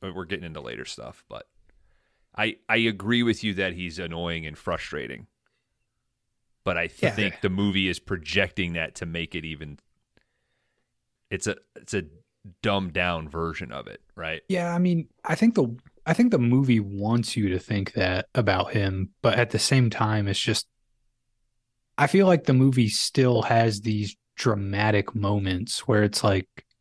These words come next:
Speaker 3: "We're gonna button this scene with a cool motorcycle boy statement."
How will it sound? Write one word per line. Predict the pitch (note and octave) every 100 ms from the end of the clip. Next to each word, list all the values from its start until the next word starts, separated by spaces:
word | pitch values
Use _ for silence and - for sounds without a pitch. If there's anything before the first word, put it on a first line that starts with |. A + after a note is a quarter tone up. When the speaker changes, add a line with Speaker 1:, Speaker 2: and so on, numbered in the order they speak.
| _ _ _ _ _ _ _ -
Speaker 3:
"We're | C#3
gonna | B2+ A#2
button | G#2+ A2 A#2 B2+ A2+
this | G#2+ G2+
scene | - A#2+ A2+ A2 G#2
with | G#2
a | G#2
cool | - A#2 A2 G#2+ G2+ - _
motorcycle | - A#2 A#2+ A2 A2 F#2+ A2+
boy | G2 G#2 G2+
statement." | - - G#2+ G#2 G#2+ F#2